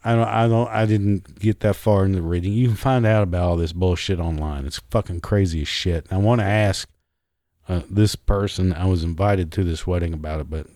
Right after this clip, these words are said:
I just didn't wanna start anything. Like I said, it's like a fast food line for weddings. There are several articles online.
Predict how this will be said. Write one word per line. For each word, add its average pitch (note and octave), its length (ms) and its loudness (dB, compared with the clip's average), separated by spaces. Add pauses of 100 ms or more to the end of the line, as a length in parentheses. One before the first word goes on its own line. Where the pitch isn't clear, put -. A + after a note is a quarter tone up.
(100)
I G#2 140 2
just E2 300 -2 (420)
didn't F2+ 220 0
wanna D2 120 -2
start C#2 300 -6
anything. C2+ 360 -8 (840)
Like A#2 160 2
I A2 40 4
said, G2+ 280 0
it's G#2+ 100 0
like C3 180 0
a A2+ 60 -4
fast A#2+ 360 -2
food A#2 160 4
line G2+ 220 2
for F#2+ 120 -2
weddings. E2 380 -4
There F#2+ 160 -2
are E2+ 40 -2
several C3 600 2
articles A2 480 2
online. F2+ 600 0